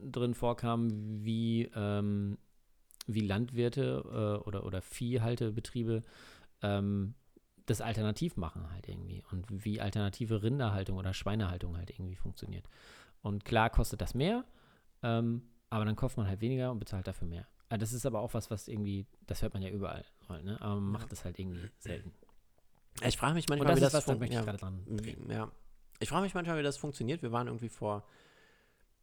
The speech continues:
Speaker 2: zwei, drei Jahren, waren wir im Allgäu, auch auf so einem Bio-Bauernhof, also um Ferien zu machen.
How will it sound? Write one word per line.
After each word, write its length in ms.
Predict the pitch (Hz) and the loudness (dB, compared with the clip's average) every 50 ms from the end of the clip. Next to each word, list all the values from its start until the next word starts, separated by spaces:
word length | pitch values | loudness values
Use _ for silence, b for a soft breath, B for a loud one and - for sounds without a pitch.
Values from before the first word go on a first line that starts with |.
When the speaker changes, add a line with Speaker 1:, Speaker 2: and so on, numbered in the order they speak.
| _ _ - | _ _ -10
Speaker 2:
zwei, 640 | - - - - - - - - - 98 101 110 117 | -6 -2 0 0 0 -2 -2 -2 -2 0 0 0 0
drei 260 | 120 113 107 107 104 | 0 0 0 0 0
Jahren, 360 | 104 107 113 123 135 135 123 | 0 0 -2 -2 0 2 2
waren 180 | 117 113 113 110 | 2 4 4 4
wir 80 | 107 | 2
im 100 | 104 101 | 2 2
Allgäu, 600 | - - 104 113 123 139 170 151 160 170 170 160 | 2 2 4 4 4 4 4 2 0 0 0 0
auch 160 | 123 123 - | 0 0 0
auf 120 | 123 117 - | 0 0 0
so 100 | - 101 | 0 0
einem 140 | 95 95 87 | 0 0 0
Bio-Bauernhof, 1120 | 101 101 120 139 151 156 151 139 131 135 143 147 156 156 151 156 160 190 226 - - - - | 2 2 2 4 4 2 2 2 2 2 2 2 0 0 2 2 2 0 0 -2 -6 -8 -6
also 280 | - - 101 95 98 95 | -2 -2 0 0 0 0
um 180 | 98 98 95 | 0 -2 -2
Ferien 380 | 92 - - 104 110 127 135 143 | -2 0 0 2 2 2 0 -2
zu 120 | - - | -2 -4
machen. 300 | 143 139 147 165 175 196 | -4 -2 -2 -4 -4 -6